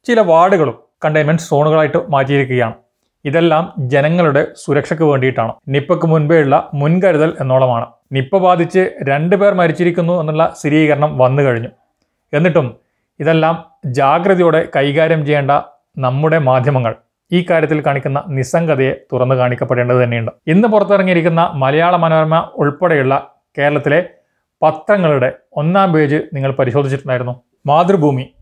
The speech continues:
കോഴിക്കോട് നാല് പേർക്ക് നിപ്പ പിടിച്ചു കെട്ടാം.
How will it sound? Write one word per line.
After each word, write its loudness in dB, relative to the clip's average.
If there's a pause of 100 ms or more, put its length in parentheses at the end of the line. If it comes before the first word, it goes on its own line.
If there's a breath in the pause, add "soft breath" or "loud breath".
(220)
കോഴിക്കോട് 2
നാല് 2
പേർക്ക് 0
നിപ്പ 0 (160)
പിടിച്ചു -4
കെട്ടാം. -4